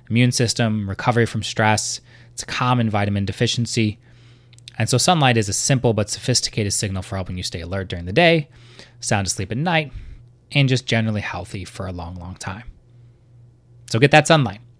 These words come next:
Again, as much as you can in the morning, as much as you can in the evening. Oftentimes, ten to fifteen minutes is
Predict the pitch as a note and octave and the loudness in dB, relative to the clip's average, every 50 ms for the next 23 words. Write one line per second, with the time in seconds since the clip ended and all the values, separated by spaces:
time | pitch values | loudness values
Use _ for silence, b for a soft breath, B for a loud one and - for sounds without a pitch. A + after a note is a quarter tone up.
0 | _ - A2 G#2+ A#2+ A2+ F2+ E2 - - - - - - - - G#2 - - A#2 | _ -4 2 2 2 2 2 -2 -8 -16 -20 -20 -20 -14 -6 -6 -4 -2 -2 -2
1 | G#2 G#2 - A#2 G#2+ G2+ G#2 A2 B2 D3 D#3+ F3 F3 b b b b b b b | -2 -2 -2 -4 -2 -2 0 4 4 6 4 4 2 b b b b b b b
2 | b _ - A2+ A2 - B2 A2 G#2 - A2+ G#2 F#2+ G2 G2+ G2+ A2+ A2 A#2+ A#2 | b _ -4 -4 -2 0 0 -2 0 0 -2 -2 -2 -4 -2 -2 0 0 0 -2
3 | B2 - - A#2 A#2 - B2+ A#2 - - A2+ G#2+ - - - - G#2 G2 - - | -2 0 0 0 0 0 -2 -4 -2 -2 -2 -2 -4 -6 -6 -6 -6 -6 -8 -10
4 | G2 - - A2 G2 F#2 F#2 F2+ F2+ F2+ - F#2 F2+ F2 - | -10 -8 -8 -8 -6 -6 -6 -8 -8 -10 -10 -10 -10 -10 -10